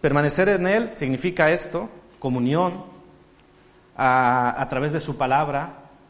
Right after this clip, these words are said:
Lo hemos visto, eh, en, en el Príncipe de Paz,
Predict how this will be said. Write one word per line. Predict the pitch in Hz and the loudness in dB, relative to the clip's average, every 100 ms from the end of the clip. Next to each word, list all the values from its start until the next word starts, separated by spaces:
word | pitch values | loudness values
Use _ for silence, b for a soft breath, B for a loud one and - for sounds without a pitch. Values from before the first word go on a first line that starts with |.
| _ - | _ -16
Lo | 120 | -6
hemos | 120 117 | -6 -6
visto, | 113 127 - 143 180 | -8 -8 -6 -8 -8
eh, | 110 104 107 | -10 -10 -8
en, | 107 104 98 92 95 - _ b b b - | -8 -8 -12 -14 -18 -20 _ b b b -12
en | 113 | -10
el | |
Príncipe | 110 135 139 - | -8 -8 -8 -6
de | 123 123 | -4 -4
Paz, | 139 143 160 - | 0 0 0 -8